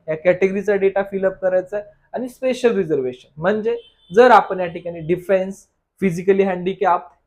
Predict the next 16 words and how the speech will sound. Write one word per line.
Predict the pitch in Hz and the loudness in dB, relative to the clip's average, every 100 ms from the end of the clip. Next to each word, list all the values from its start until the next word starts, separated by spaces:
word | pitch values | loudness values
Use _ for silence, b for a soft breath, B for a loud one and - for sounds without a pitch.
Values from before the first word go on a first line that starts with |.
| 160 | 2
या | 220 | 2
कॅटेगरी | 226 208 202 190 | 2 -2 0 -2
किंवा | 196 277 | -2 4
ऑर्फन | 269 180 - 160 190 | 6 6 2 -6 -4
या | 220 | -4
कॅटेगरीमधनं | 214 190 190 185 175 160 170 | -2 -2 -2 -2 -2 -2 0
येत | 160 | 2
असाल | 147 - 131 135 | 0 0 -8 -4
तर | 262 - b b | -4 -4 b b
आपल्याला | 151 156 160 175 - | -2 2 0 0 -4
याबद्दल | 160 165 156 143 127 196 - | 4 6 6 4 -4 -8 -8
माहिती | 139 139 123 - 208 | -6 -6 -8 -14 -16
द्यायची | 165 147 131 - | -6 -4 -4 -6
आहे. | - _ _ - | -20 _ _ -4
आणि | 190 240 | 2 4
आपण | 220 - 196 | 4 2 -12